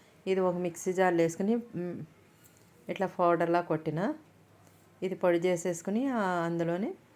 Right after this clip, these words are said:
ఆ రాగి పౌడర్లోనే వేసేసుకున్నాం. ఈ స్టవ్ బంద్ చేసాం కదా, చల్లారింది అది కూడా. ఈ రెండు కలుపుకుంటా బాగా కలిపిన తర్వాత పక్కనే పెట్టుకున్న పాకం ఉంది కదా, అది,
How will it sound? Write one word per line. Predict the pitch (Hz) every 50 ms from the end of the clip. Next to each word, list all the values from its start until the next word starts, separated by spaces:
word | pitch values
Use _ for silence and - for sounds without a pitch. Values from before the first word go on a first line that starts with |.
| _ _ _ _ _ _ _ _ _ _ -
ఆ | 185
రాగి | 180 180 170 170 170 170
పౌడర్లోనే | 165 180 175 170 170 160 165 165 170 208 277 302
వేసేసుకున్నాం. | 269 214 190 190 180 160 - - - 147 139 135 139 - - _ - -
ఈ | 175
స్టవ్ | 160 - - 170 165 170
బంద్ | 170 180 175 165 170
చేసాం | 170 165 165 - 156 156
కదా, | 165 185 233 262
చల్లారింది | 269 - 190 160 160 160 160 156 151 147 151 151
అది | 147 147
కూడా. | 156 - 175 214 311 - - - - - - - - - - - - -
ఈ | 190
రెండు | 185 180 170 175 180 185
కలుపుకుంటా | 185 - 175 165 170 165 165 - 180 170 170 165 - 294 370 370 - - - - _ _ _ _ _ - - - - - - _ - _ _ _ _ _ _ _ _ _ _ - -
బాగా | 175 175 175 170 180 170
కలిపిన | 175 170 165 160 160 170 165 160
తర్వాత | 165 165 175 185 196 - 262 262 262 -
పక్కనే | 185 170 - 180 185 170
పెట్టుకున్న | 180 165 170 - - 185 185
పాకం | 180 - 170 160 160 160 - 175 160
ఉంది | 160 156 151 156
కదా, | 160 170 190 285 392 403 - - - - - - _ _ _ - - - _ _ _ - -
అది, | 170 170 170 180 247 349 403